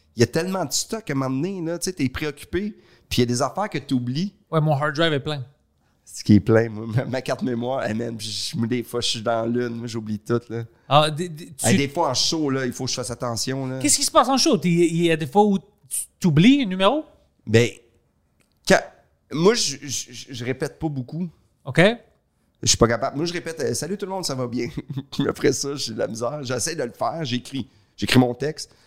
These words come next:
Speaker 2: Mais c'est meilleur que tu répètes pas.
Speaker 1: <laughs>
Speaker 2: C'est meilleur que c'est, c'est naturel. L'histoire change un peu.
Speaker 1: Mais, euh,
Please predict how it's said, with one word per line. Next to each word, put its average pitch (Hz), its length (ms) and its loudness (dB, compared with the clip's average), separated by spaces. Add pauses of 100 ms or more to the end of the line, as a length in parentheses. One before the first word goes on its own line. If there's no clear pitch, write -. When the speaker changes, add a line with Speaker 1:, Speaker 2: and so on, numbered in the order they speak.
(180)
Speaker 2:
Mais 165 60 -4
c'est 190 140 4
meilleur 202 340 4
que - 80 -6
tu 135 120 -8
répètes 135 360 -2
pas. 135 140 -2 (180)
Speaker 1:
<laughs> - 180 -20
Speaker 2:
C'est - 140 -10
meilleur 156 280 4
que 147 300 -4
c'est, 139 260 -6
c'est 131 160 -2
naturel. 131 580 -2
L'histoire 147 460 -2
change 147 460 0
un 127 80 4
peu. 123 200 -4 (200)
Speaker 1:
Mais, 120 400 2
euh, 117 360 -4